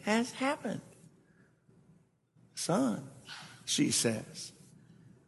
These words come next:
"get ready to go."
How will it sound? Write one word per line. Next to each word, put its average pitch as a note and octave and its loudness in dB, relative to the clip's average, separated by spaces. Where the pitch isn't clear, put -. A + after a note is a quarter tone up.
"get C#3 10
ready D3+ 6
to E3+ 6
go." E3 0